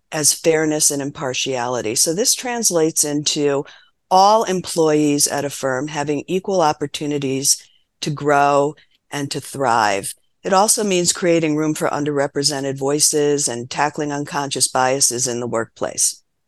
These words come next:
Inclusion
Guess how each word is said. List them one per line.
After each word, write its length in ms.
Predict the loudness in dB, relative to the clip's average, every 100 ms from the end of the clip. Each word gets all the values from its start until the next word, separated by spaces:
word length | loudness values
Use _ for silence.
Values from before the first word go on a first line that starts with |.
| _ _ _ _ _ _ -20 -18 -18 -20 _
Inclusion 1040 | -2 -2 0 4 6 6 4 2 0 -2